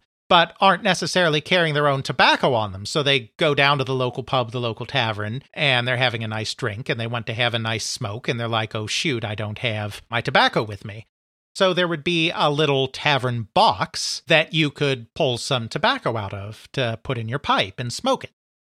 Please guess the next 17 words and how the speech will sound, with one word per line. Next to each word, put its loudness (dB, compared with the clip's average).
They 2
were 0
called 4
honor 6
boxes 2
because -2
this -4
is -8
the -2
kind 4
of 2
thing 0
that 0
the -6
tavern 4
owner, 2
the -2